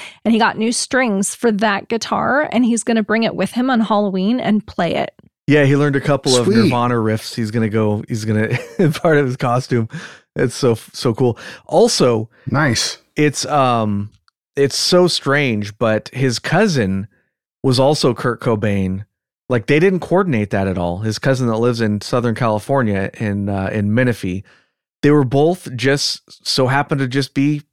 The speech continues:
Speaker 2: Kurt Cobain for Halloween. It's so weird. I'm like, "How do you guys even know what Nirvana is?" Like, that's,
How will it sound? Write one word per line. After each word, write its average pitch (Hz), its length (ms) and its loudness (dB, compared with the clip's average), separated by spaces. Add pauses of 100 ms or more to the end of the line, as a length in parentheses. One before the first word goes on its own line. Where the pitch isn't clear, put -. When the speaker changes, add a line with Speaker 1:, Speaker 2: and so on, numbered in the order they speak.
(120)
Speaker 2:
Kurt 143 240 -4
Cobain 156 380 2
for 160 100 -4
Halloween. 147 480 0
It's - 100 -8
so 185 180 2
weird. 151 360 2
I'm 123 60 2
like, 127 180 0 (560)
"How 208 160 0
do 262 80 2
you 285 80 4
guys 233 260 2
even 208 220 2
know 202 160 4
what 185 380 0 (500)
Nirvana 170 480 2
is?" 135 540 0
Like, 117 200 -4
that's, - 460 -2